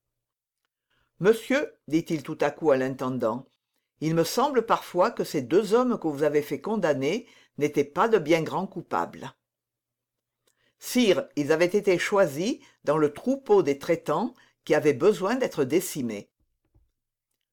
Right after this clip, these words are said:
Choisis par qui ? » « Par la nécessité, sire, » répondit froidement Colbert. « La nécessité, grand mot, » murmura le roi. « Grande déesse, sire. »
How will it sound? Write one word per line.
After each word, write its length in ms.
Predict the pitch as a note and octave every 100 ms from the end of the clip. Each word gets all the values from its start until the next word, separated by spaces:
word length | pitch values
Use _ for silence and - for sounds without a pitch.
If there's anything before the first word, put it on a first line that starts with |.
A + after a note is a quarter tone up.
| _
Choisis 440 | - A3 A#3 G#3+
par 260 | G#3+ D#3+ -
qui ? » « 320 | - D3+ - _ _ _ _ _ _ _ _ _
Par 140 | - C#3
la 120 | D3
nécessité, 760 | D#3+ A#3 D4 C4 C#4+ - C#3+ C3
sire, » 500 | - F3 C#3 B2 G#2 _ _
répondit 460 | - C#3+ D3 C#3+ D3+
froidement 540 | - D3 D#3 D3+ D3
Colbert. « 600 | C3 B2 A2+ G2+ - - _ _ _ _ _ _ _ _ _ _ _ -
La 160 | D3+
nécessité, 1000 | C#3 D#3 F3+ F3+ F3 - D#3+ - A#2+ G#2+
grand 420 | - - A#2+ F3+ G3
mot, » 360 | F3+ F#3+ - _ _ _ -
murmura 400 | A#2+ C3+ B2+ C3
le 80 | A#2+
roi. « 400 | - G#2 G2+ _ _ _ _ _ _ _ _ _ _ -
Grande 380 | - C#3+ F#3 F3+
déesse, 600 | D#3+ F#3 C4 A3 - C#3
sire. » 480 | - D3+ B2+ C3